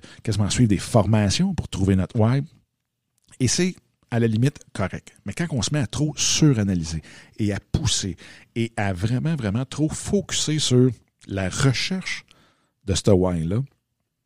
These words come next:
c'est là que, piou, on devient tout perdu. On laisse pas venir simplement, naturellement, on le sent. Et ça, le, le fameux why, là,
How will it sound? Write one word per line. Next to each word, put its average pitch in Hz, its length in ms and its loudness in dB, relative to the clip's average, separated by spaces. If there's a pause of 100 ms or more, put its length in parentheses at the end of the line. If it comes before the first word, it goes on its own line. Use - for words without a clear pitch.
(320)
c'est - 180 -4
là 127 120 0
que, 107 180 4
piou, - 240 -6 (460)
on 110 100 -2
devient 95 380 0 (240)
tout - 160 -6
perdu. 87 400 -4 (640)
On 104 140 0
laisse 113 320 2
pas 175 280 0
venir 120 800 -4 (1080)
simplement, 104 840 0 (140)
naturellement, 107 1120 -2 (420)
on 120 160 2
le 117 100 0
sent. - 360 -4 (160)
Et 107 100 -2
ça, 208 200 -2
le, 190 80 -2 (240)
le 104 100 -2
fameux 165 360 0
why, 113 360 0
là, 113 180 0